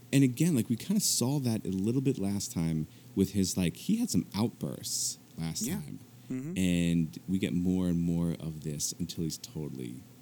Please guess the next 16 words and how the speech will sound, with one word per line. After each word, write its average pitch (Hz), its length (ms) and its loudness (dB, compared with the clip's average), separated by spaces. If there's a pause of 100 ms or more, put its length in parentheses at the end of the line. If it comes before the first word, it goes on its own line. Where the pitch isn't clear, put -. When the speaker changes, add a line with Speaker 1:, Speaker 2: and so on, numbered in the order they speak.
(160)
Speaker 1:
totally 73 240 -6
gone. 69 280 -10
And, 82 200 -2 (680)
and 98 160 2
yeah, 113 240 2
we, 98 420 0 (260)
it's, - 340 -2
it's, - 360 -2 (1000)
Harry 110 200 0
has 104 140 -2
always 95 340 -2
been 92 280 0
like, 80 440 -6 (360)
and 104 220 2
I 107 80 0
wrote, 127 240 -2